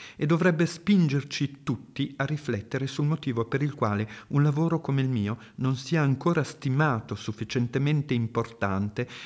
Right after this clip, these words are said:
da essere collegato a un nome. Il mio nome non appare mai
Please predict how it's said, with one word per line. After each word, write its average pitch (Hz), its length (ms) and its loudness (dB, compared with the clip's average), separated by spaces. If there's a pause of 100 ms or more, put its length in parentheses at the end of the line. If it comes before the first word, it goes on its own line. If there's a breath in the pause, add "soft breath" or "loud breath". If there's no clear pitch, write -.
(100)
da 160 240 0
essere 160 420 0
collegato 160 680 0
a 165 40 0
un 160 280 4
nome. 92 480 0 (800)
Il 139 100 2
mio 156 220 4
nome 104 400 2 (300 loud breath)
non 131 200 0
appare 151 300 2
mai 110 440 4